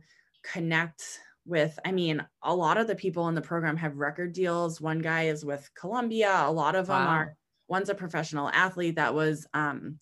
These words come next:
Speaker 1: I think he wants to get into the N B A and has been dabbling a little bit in basketball. Another
Speaker 2: Mm-hmm.
Speaker 1: guy has five million followers on TikTok and is trying to spread his positive message. It's,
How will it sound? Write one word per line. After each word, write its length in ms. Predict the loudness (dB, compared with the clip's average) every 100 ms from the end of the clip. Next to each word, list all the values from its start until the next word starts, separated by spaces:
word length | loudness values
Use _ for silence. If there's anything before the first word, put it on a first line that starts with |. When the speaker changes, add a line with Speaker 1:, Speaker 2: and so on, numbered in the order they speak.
| _ -20 _ _ _ _ -6
Speaker 1:
I 60 | -6
think 380 | -2 -2 -2 -8 _
he 240 | -8 -2 0
wants 320 | 0 -2 -4
to 80 | -2
get 160 | 0
into 220 | 0 -2
the 120 | -2 0
N 120 | 2
B 160 | 2 2
A 220 | 2 2
and 100 | 2
has 280 | -2 -4 -2
been 240 | 0 0
dabbling 420 | 0 -2 0 -2
a 60 | -2
little 160 | -2 -2
bit 260 | -2 -4
in 140 | -4 0
basketball. 920 | 2 0 -2 -4 0 0 0 0 -2
Another 520 | 0 0 2 2 2 0
Speaker 2:
Mm-hmm. 100 | 2
Speaker 1:
guy 200 | 2 0
has 540 | 0 0 -2 -4 -10 _ -20 _
five 320 | 0 0 2
million 540 | 2 2 2 0 0 -4
followers 640 | -4 -2 0 0 2 0 -2
on 240 | -4 -4
TikTok 680 | -8 -12 -6 -2 0 -2 -6
and 400 | -6 -4 -4 -4 -4
is 260 | -4 -4
trying 300 | -4 -2 -2
to 80 | -4
spread 360 | -8 -4 -4 -4
his 160 | -8
positive 460 | -10 -10 -8 -10 -2
message. 340 | -2 -2 -4 -4
It's, 200 | -8